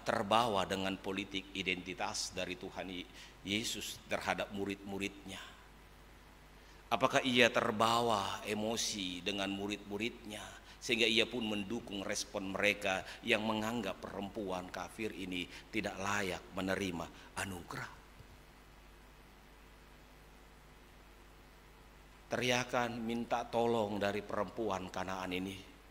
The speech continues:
seolah-olah tidak berarti, saudara. Kalau kita melihat respon seperti ini, saudara, di tengah-tengah kehidupan kita, mungkin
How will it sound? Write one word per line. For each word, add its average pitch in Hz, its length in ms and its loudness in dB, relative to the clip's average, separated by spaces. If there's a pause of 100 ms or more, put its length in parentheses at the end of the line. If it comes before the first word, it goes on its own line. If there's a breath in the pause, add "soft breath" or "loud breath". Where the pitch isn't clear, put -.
(140)
seolah-olah 95 960 0
tidak 92 320 -4
berarti, 87 560 -6
saudara. - 400 -10 (1400 loud breath)
Kalau 123 200 6
kita 135 240 8
melihat 131 440 8
respon 127 440 6
seperti 120 520 2
ini, 120 120 0
saudara, 110 600 8
di 110 80 -2
tengah-tengah 123 480 2
kehidupan 123 560 2
kita, 113 480 8 (280 loud breath)
mungkin 120 520 4